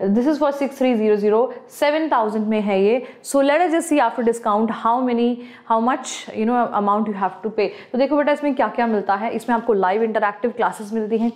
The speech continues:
टेस्ट सीरीज मिलती हैं and analysis मिलता है, assignments and notes मिलते हैं, doubt solving during the class and notes आपको मिलते हैं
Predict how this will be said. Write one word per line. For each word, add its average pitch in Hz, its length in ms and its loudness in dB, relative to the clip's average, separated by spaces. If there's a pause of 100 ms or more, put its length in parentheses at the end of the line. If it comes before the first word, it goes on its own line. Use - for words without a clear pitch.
टेस्ट 247 260 0
सीरीज 247 380 2
मिलती 247 260 0
हैं 254 160 0 (100)
and 214 160 -4
analysis 196 480 0
मिलता 202 220 0 (100)
है, 214 100 0 (400)
assignments 269 640 0
and 226 160 2
notes 226 300 0
मिलते 214 200 0 (120)
हैं, 226 140 0 (380)
doubt 247 460 0
solving 240 420 2
during 226 280 2
the 214 100 -4
class 190 420 0 (360)
and 254 200 2
notes 233 260 2
आपको 226 240 0
मिलते 208 300 0
हैं 220 200 0